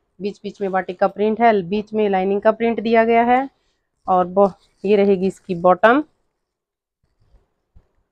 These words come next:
और ये रहेगा इसका cotton का प्याजी कलर का दुपट्टा। दुपट्टे में इसमें opposite दी गई है, इसमें दी गई है green color की less,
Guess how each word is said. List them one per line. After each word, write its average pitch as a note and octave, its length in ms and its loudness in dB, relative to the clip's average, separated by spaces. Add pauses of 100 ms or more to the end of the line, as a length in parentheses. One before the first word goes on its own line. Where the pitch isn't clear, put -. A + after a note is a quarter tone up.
और F3+ 160 -6
ये F#3+ 180 -2
रहेगा F3+ 300 -4
इसका F3+ 360 -2
cotton G#3 380 -4
का G3 280 2
प्याजी F#3+ 360 -4
कलर F3+ 240 -4
का F3 140 -4
दुपट्टा। A3+ 680 0 (920)
दुपट्टे A#3 480 0
में A#3+ 100 2
इसमें G#3+ 360 -2 (120)
opposite G3 460 0
दी A3 180 0
गई A#3 180 2
है, A#3 220 4
इसमें G#3+ 320 -2
दी G3+ 160 0
गई G3 160 4
है F#3+ 120 2
green F3+ 340 -2
color A3+ 220 2
की A3+ 140 -8
less, A#3+ 380 2